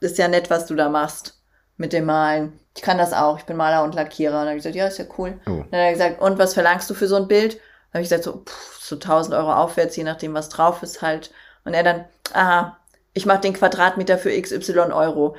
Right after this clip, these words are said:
Speaker 1: Da kostet so ein Bild bei mir nicht mehr als zweihundertfünfzig." Dann hab ich gesagt,
Speaker 2: Mhm.
Speaker 1: "Ja, das ist ja cool. <laughs> Gönn dir. Ka-, kannst du ja so machen." Na, und dann hat er halt gesagt, also dann fing er halt so an, mit mir zu diskutieren.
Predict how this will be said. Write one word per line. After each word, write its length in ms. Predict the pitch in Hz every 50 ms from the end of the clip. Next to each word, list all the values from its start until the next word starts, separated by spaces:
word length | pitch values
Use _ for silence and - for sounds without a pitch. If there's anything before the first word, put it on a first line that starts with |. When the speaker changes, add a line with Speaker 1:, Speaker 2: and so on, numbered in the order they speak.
| - _
Speaker 1:
Da 100 | - 175
kostet 240 | 175 190 190 180 190
so 60 | 202
ein 80 | 185 -
Bild 160 | 190 185 185
bei 100 | 190 180
mir 120 | 175 175
nicht 180 | 175 180 175 175
mehr 140 | 190 180 165
als 180 | 165 165 -
zweihundertfünfzig." 840 | - - 175 160 160 156 - - 170 170 - - 151 - - - _ _ _ _ _ _ _ _ _ _ _ -
Dann 80 | 175 170
hab 60 | 170
ich 60 | -
gesagt, 160 | 104 101 98
Speaker 2:
Mhm. 60 | 101
Speaker 1:
"Ja, 100 | 104 180
das 120 | 175 170 170
ist 40 | -
ja 180 | 175 147 117 -
cool. 300 | 214 208 202 226 - - - - - - - - _ _ _ - _ _ _
<laughs> 100 | - 294 - - - - - - _ _
Gönn 240 | - 226 226 240 226
dir. 380 | - 185 185 196 220 - - - - _ _ _ _ _ _ _ _ - -
Ka-, 240 | - 254 196 - -
kannst 260 | - 220 202 196 -
du 60 | -
ja 100 | 196 190
so 80 | 185 190
machen." 560 | 185 190 196 208 202 208 180 185 196 226 - - _ _ _ _ -
Na, 400 | - 185 185 180 175 160 - -
und 60 | 180
dann 180 | 180 180 180 180
hat 140 | 180 175
er 120 | 190 185 180
halt 180 | 175 175 175
gesagt, 360 | - 170 - 185 180 175 170 -
also 220 | 170 170 165 170
dann 200 | 160 170 170 165
fing 180 | - - 202 190
er 80 | 185
halt 120 | 185 180 -
so 60 | -
an, 120 | - 185
mit 100 | 180 175
mir 100 | 180 175
zu 140 | 170 - -
diskutieren. 800 | - - - - - 175 - - - 202 190 180 185 233 233 -